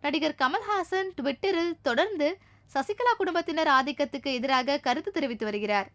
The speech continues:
இதையடுத்து, "நாட்டை விட்டு போகிறேன் என்றவர் நாட்டு பிரச்சனை குறித்து பேசுகிறார்" என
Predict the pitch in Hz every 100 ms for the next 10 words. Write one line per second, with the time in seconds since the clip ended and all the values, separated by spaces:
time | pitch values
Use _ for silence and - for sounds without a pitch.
0 | _ 214 330 554 381 320 - 311 359 _
1 | - 214 220 381 523 466 392 359 330 311
2 | 294 311 285 262 247 294 285 220 208 233
3 | 381 480 403 - 320 320 302 294 269 269
4 | 269 269 247 226 294 294